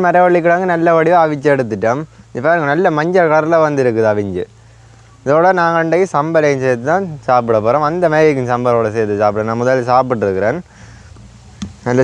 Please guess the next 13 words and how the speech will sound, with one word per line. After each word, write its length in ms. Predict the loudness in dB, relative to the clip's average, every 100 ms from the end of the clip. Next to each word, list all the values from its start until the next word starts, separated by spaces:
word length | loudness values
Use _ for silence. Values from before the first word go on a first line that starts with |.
| 0
சின்ன 220 | 0 2 0
கிழங்கு 280 | 0 0
தானே, 160 | 0 0 0
நல்ல 180 | 2 2
வடிவா 200 | 2 2
அவிஞ்சு 260 | 0 0 -2
வந்திருக்கு. 320 | -2 -4 -4
சுடுவது 400 | 0 4 4 2 0
சரியா, 280 | 0 -2 -6 _ _ _ -4
கையில 280 | -2 0 0
வச்சிருக்கே 360 | 2 0 2 2 2 0 0
கிடக்குது. 360 | -2 -4 -6 -10 -20 -20 -20 -20 -20 -20 -20 -20 -20 -20 -20 -20 -20 -20 -20 -20 -20 -20 -20 -18 -16 -16 -12
இதை 120 | -2